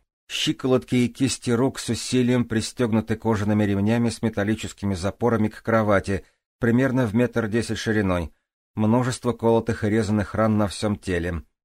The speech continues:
На лице, на груди, на конечностях, внизу живота, в паху, на половом члене.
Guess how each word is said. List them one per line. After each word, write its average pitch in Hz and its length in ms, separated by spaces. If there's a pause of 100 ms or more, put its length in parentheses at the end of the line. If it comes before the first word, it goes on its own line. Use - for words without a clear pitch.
На 104 160
лице, 104 440
на 98 140
груди, 98 360
на 98 120
конечностях, 95 800
внизу 92 360
живота, 95 520
в - 140
паху, 95 340
на 92 120
половом 92 400
члене. 85 500